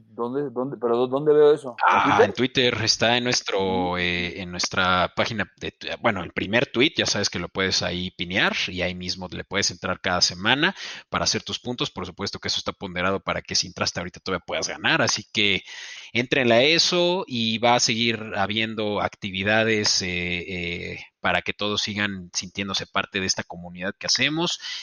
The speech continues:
Speaker 2: y así como Quintero, pues ustedes también nos pueden estar en con-, eh, eh, escribiendo para, pues, que los podamos tener aquí en el programa y poder hacer esta una conversación ávida entre fans. Así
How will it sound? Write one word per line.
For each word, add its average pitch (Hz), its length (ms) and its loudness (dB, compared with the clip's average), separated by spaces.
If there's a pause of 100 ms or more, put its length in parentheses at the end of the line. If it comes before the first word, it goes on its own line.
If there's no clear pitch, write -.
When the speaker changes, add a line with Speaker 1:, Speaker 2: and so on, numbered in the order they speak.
(120)
Speaker 2:
y 95 120 0
así 120 180 2
como 170 240 2
Quintero, 165 420 0
pues - 220 -4
ustedes 131 360 2
también 123 260 0
nos 117 140 -4
pueden 117 340 2
estar 113 520 2
en 104 100 -6
con-, 98 280 -8
eh, 92 420 -2 (420)
eh, 92 240 0
escribiendo 117 540 2
para, 92 280 2
pues, - 200 -8
que 98 140 -6
los 87 140 -6
podamos 101 400 -2
tener 98 240 0
aquí 101 200 0
en 98 80 -2
el 95 60 -4
programa 127 720 2
y 90 260 -4
poder 92 320 -2
hacer 101 300 2
esta 90 300 -4
una 92 160 -6
conversación 92 720 -6
ávida 107 400 2
entre - 220 -8
fans. 90 400 -2
Así - 200 2